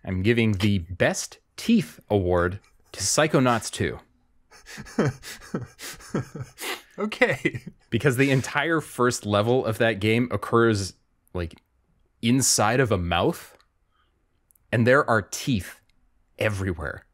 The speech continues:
Speaker 1: And these are lovingly rendered teeth. It's absolutely disgusting. It was horrifying every second. Everywhere you turned, there were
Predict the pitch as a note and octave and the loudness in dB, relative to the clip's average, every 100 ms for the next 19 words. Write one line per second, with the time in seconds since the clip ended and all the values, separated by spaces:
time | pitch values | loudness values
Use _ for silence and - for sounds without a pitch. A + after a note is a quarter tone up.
0 | _ _ G2+ G2 D3 G3+ F#3 G#2 F#2 E2+ | _ _ -6 2 4 4 2 0 0 0
1 | F#2 A2+ A#2+ B2 A#2 A#2+ A#2+ B2 - - | 0 2 2 2 2 2 2 0 -8 -6
2 | F#2 G2+ G2 F2+ E2+ G#2 A2 C3+ - _ | -2 0 0 -4 -4 -2 -2 -2 -12 _
3 | _ _ F2+ - - _ _ G2 G#2 G#2+ | _ _ -6 -6 -12 _ _ -2 0 -2
4 | - A2 G#2+ G2+ G2 - - G2+ - B2 | -6 -4 -6 -6 -6 -4 -2 -2 0 -2
5 | C3 - _ _ _ _ _ _ _ _ | -2 -6 _ _ _ _ _ _ _ _
6 | - F2 - A2+ A2+ A#2 A#2 A2 G#2 G2 | -10 -8 -2 2 2 2 0 0 -2 -6
7 | _ - - A#2 A#2+ A#2+ A2 A2 F#2+ G2 | _ -20 -2 -2 0 -2 0 -2 -2 0
8 | G2 A2 A2+ G#2+ G2+ G2 - G2 F2+ F#2+ | 0 0 2 2 2 -2 -2 0 0 -2
9 | F2+ F2 | -2 -4